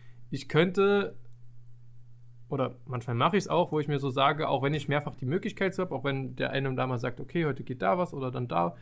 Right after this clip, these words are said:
oder auch wenn ich irgendwie mal in einem, in einem Kreis bin, kann ich auch sagen, „Okay, nein, ich hab, ich hab gestern schon einiges getrunken, ich will das jetzt heute nicht nochmal machen.“ Also ich bin,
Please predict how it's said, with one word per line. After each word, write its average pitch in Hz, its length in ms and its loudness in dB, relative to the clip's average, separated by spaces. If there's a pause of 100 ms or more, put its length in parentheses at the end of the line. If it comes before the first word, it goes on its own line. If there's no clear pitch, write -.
(640)
oder 151 200 4
auch 143 140 6
wenn 147 100 6
ich 147 120 0
irgendwie 143 200 0
mal 135 140 2
in 131 80 2
einem, 131 140 2
in 135 80 0
einem 131 80 0
Kreis 160 280 2
bin, 170 100 0
kann 151 160 2
ich 185 120 2
auch 143 80 0
sagen, 160 260 4
„Okay, 175 340 4
nein, 190 360 6
ich 170 160 -4
hab, 165 160 0
ich 151 140 -6
hab 147 120 0
gestern 185 320 0
schon 196 160 4
einiges 180 340 2
getrunken, 170 580 -2
ich 135 140 -6
will 147 80 2
das 143 160 2
jetzt 131 140 -2
heute 131 180 2
nicht 123 140 0
nochmal 165 260 2
machen.“ 170 320 0 (300)
Also 131 220 0
ich - 140 -4
bin, 151 160 2